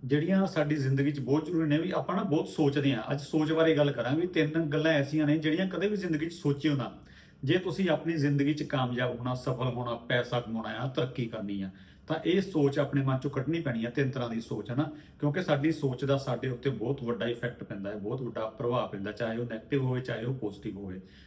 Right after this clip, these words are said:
ਸੋਚ, ਠੀਕ ਹੈ ਜੀ। ਪਹਿਲੇ ਨੰਬਰ 'ਤੇ ਆਪਾਂ ਗੱਲ ਕਰਾਂਗੇ ਜੀ ਤੁਹਾਡੇ ਕੰਮ ਨੂੰ ਲੈ ਕੇ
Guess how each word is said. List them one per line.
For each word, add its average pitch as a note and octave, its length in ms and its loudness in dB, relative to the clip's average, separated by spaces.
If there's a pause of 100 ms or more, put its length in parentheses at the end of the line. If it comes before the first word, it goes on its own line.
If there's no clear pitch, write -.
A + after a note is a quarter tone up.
(140)
ਸੋਚ, C3 420 0
ਠੀਕ A2+ 200 -4
ਹੈ C#3 60 4
ਜੀ। C#3+ 100 2 (500)
ਪਹਿਲੇ G3 240 4
ਨੰਬਰ G3 220 4
'ਤੇ F#3+ 100 0
ਆਪਾਂ F#3+ 180 0
ਗੱਲ D#3 200 2
ਕਰਾਂਗੇ D#3+ 360 0
ਜੀ E3 360 -4 (440)
ਤੁਹਾਡੇ D#3 300 2
ਕੰਮ C3 300 2
ਨੂੰ A#2 120 0
ਲੈ G#2 80 0
ਕੇ G2 220 -6